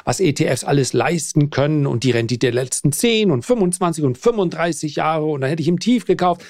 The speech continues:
Also man kann ganz viel machen und es wird auch wahnsinnig viel gemacht, aber ja,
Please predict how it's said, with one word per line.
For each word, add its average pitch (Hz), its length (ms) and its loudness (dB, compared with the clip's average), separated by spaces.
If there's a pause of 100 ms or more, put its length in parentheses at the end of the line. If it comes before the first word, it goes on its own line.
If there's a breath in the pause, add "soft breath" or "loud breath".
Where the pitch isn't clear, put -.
(160 loud breath)
Also 247 160 2
man 202 140 -2
kann 233 200 -2
ganz 214 260 -2
viel 196 160 2
machen 185 280 0
und 170 80 -2
es 139 180 -2
wird 180 260 2
auch 127 180 -2
wahnsinnig 131 420 -2
viel 147 160 0
gemacht, 131 320 -2
aber 143 460 0 (1900 loud breath)
ja, 120 220 -2